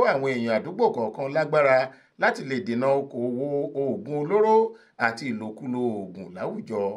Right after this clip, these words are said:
Kọmíṣánná fétò ìlera nípínlẹ̀ Ọ̀yọ́, Dókítà Olúwaṣẹ̀rími Ajétúmọ̀bí, kín ọ̀rọ̀ náà lẹ́yìn. Ó ní ọ̀nà tó dáa jù láti gbógun ti egbòogi olóró àti ìlòkulò oògùn ni láti wá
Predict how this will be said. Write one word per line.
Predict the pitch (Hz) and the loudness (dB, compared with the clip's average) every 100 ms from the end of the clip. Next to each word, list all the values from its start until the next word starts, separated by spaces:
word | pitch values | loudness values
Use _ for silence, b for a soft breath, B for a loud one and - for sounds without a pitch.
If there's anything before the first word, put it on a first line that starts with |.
| - _ _ _ _ _ _ - | -10 _ _ _ _ _ _ -10
Kọmíṣánná | 202 254 247 233 - | -8 -6 -4 -4 -4
fétò | - - 135 | -8 0 0
ìlera | 113 120 120 | 2 0 0
nípínlẹ̀ | 123 95 110 147 | -2 -8 -4 -2
Ọ̀yọ́, | 160 101 92 110 | -2 -4 -10 -12
Dókítà | 113 190 233 220 156 110 | -10 -8 -6 -2 -2 -2
Olúwaṣẹ̀rími | 120 139 143 131 156 160 - 208 131 135 120 110 110 B B - | -8 -10 0 2 2 -2 -4 -2 -2 -4 -4 -6 -8 B B -2
Ajétúmọ̀bí, | 120 117 151 156 151 127 123 180 190 247 b b _ | -2 -2 -10 -10 -6 -6 -6 -8 -8 -10 b b _
kín | 254 | 2
ọ̀rọ̀ | 262 151 104 | 2 4 2
náà | 143 220 | 0 0
lẹ́yìn. | 101 104 202 208 113 - b b b - | -2 -6 -6 -6 -8 -16 b b b -2
Ó | 233 | 0
ní | 262 | 2
ọ̀nà | 226 127 110 | 0 0 -2
tó | 170 | 0
dáa | 175 147 | 4 4
jù | 117 | 0
láti | 107 160 156 | -4 -4 -6
gbógun | 143 165 143 | -6 -6 -6
ti | 151 | -8
egbòogi | 143 123 127 135 | -6 -6 -8 -6
olóró | 143 175 208 220 | -4 -2 2 4
àti | 170 - 135 | 2 -2 -6
ìlòkulò | 110 110 147 123 | -6 -6 -8 -6
oògùn | 113 98 101 92 - b b b 113 | -6 -6 -10 -12 -18 b b b -6
ni | 131 | -4
láti | 143 185 208 160 | 0 0 0 -6
wá | 147 | -2